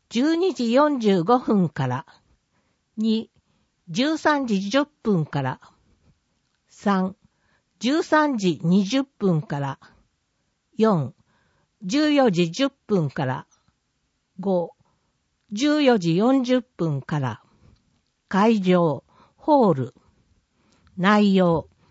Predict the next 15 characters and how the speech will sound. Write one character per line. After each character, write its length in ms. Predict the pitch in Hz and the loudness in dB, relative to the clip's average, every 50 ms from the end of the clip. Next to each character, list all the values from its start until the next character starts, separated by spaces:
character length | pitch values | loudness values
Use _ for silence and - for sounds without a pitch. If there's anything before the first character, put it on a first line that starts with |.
| _ _ _ _ _ _ _ _ - | _ _ _ _ _ _ _ _ -4
一、 500 | 208 - - - - 226 214 226 - _ _ _ _ _ _ _ _ _ _ 196 | -4 -2 -4 -4 -6 -4 -4 -6 -10 _ _ _ _ _ _ _ _ _ _ -4
合 160 | 208 175 151 | -4 -4 -4
唱、 680 | - - - - - 240 226 208 196 196 180 170 - _ _ _ _ _ _ _ _ _ _ _ _ | -6 -8 -10 -6 -2 -2 0 0 0 0 -2 -4 -4 _ _ _ _ _ _ _ _ _ _ _ _
上 380 | - 214 185 226 262 277 285 277 | -4 -2 0 2 2 2 4 4
尾 340 | 269 254 247 240 - - _ _ _ _ | 4 2 2 0 -2 -8 _ _ _ _
地 300 | - - 247 262 302 320 | -12 -6 -2 -2 -2 -2
域 240 | - - 294 285 | -2 -2 -2 -2
ク 160 | - - 254 233 | -2 -2 0 0
ラ 180 | 240 190 160 | 0 0 -2
ブ。 220 | 139 131 143 - - _ _ _ _ _ _ _ _ _ _ _ _ _ _ _ _ _ _ _ _ _ - | -2 -6 -10 -12 -14 _ _ _ _ _ _ _ _ _ _ _ _ _ _ _ _ _ _ _ _ _ 0
二、 280 | 202 214 202 185 185 - _ - - _ _ _ _ _ _ _ _ - | 2 2 2 2 -2 -6 _ -20 -20 _ _ _ _ _ _ _ _ -12
市 200 | - - - - | -10 -10 -10 -8
長 480 | _ - 302 285 254 208 170 165 165 - | _ 0 0 2 2 2 0 -2 -2 -2
挨 200 | 220 247 240 208 | 0 2 2 0
拶。 580 | - - - 165 127 - - - - 151 - | 0 -4 -6 -8 -8 -8 -12 -18 -18 -18 -18